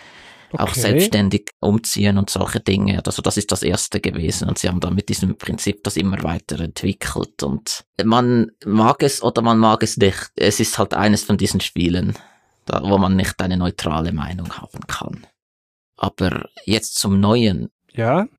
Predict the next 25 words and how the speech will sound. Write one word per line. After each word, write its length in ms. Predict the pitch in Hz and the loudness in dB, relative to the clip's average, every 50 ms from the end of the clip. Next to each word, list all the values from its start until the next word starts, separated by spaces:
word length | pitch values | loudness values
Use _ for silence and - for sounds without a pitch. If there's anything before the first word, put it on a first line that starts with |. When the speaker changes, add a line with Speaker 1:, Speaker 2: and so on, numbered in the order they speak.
| _ _ _ _ _ _ _ | _ _ _ _ _ _ _
Speaker 1:
Das 180 | 117 110 - | -4 0 2
Neue 480 | 113 98 107 120 131 123 120 120 - - _ _ _ _ | 2 2 4 2 2 2 2 2 0 -2 _ _ _ _
bringt 300 | - 107 110 110 - 113 | 0 0 0 0 0 -4
das 100 | - - | -4 -4
Prinzip 680 | _ - _ - 98 95 - - 104 98 _ _ - - | _ -10 _ -4 -2 -2 0 -2 -2 -2 _ _ -6 -4
ja 240 | 92 78 62 - - - _ - | -2 -2 -2 -4 -4 -6 _ -2
auf 180 | 78 - - | -2 -2 -2
eine 260 | 71 85 87 85 - _ _ | -6 -4 -4 -4 -6 _ _
Insel 520 | 95 98 104 110 - - 123 135 156 165 - - _ _ _ _ _ | 0 2 2 2 2 0 2 0 0 -4 -8 -16 _ _ _ _ _
und 160 | 110 110 - | 0 0 2
scheint 300 | - 110 101 110 107 - | 0 0 0 -2 -2 -2
ganz 240 | - 80 117 113 - | -2 -2 -2 -4 -4
klar 300 | - - 113 98 98 - | -4 -2 -2 -2 0 0
Wert 220 | - 101 - - | 0 -2 0 -2
zu 240 | - - - - 113 | -6 -8 -2 -2 -2
legen 420 | 101 98 101 101 - - 101 - | 0 0 0 -2 0 -2 -2 -2
auf 120 | 208 202 - | -2 -4 -4
so 180 | - - - | -4 -2 -2
ein 520 | - 92 - 156 160 - - 202 - - - | 0 0 0 -2 -2 -2 -4 -4 -6 -6 -4
mehr, 560 | - - 104 107 107 101 92 85 78 67 67 - - - _ _ _ _ _ | -2 0 2 2 2 2 0 0 -2 -2 -4 -4 -8 -12 _ _ _ _ _
ein, 460 | - - 101 98 85 92 80 - - - - | -2 0 2 2 2 0 0 -2 -6 -6 -6
eine 200 | - - - - | -4 -2 0 0
Art 340 | - 90 87 - - - - | 0 0 0 -4 -6 -4 -4
Harvest 460 | 113 98 107 - - 123 - - - | -2 -4 -2 -2 -4 -4 -4 -4 -2
Moon 380 | 123 120 120 123 131 156 156 | 0 0 0 0 -2 -4 -6